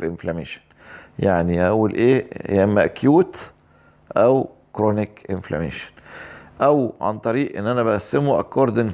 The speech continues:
to direct communication بين البالب والاورال كافيتي. اذا كان في كونكشن بين البالب والاورال كافيتي بيبقى اوبن، لو ما فيش الكونكشن ده بيقول عليه closed palpitis.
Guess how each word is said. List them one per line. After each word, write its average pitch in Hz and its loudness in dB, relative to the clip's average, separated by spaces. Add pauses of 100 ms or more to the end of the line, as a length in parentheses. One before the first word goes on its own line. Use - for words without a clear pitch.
to 120 2
direct 123 0
communication 101 -4
بين 107 4
البالب 113 0
والاورال 110 -2
كافيتي. 113 -4 (140)
اذا 87 0
كان 101 2
في 113 0
كونكشن 98 0
بين 92 2
البالب 113 -2
والاورال 113 2
كافيتي 131 -2 (360)
بيبقى 110 4
اوبن، 120 2 (500)
لو 98 2
ما 95 0
فيش 120 -2
الكونكشن 104 -2
ده 131 2
بيقول 104 0
عليه 113 2 (100)
closed 107 0
palpitis. - -4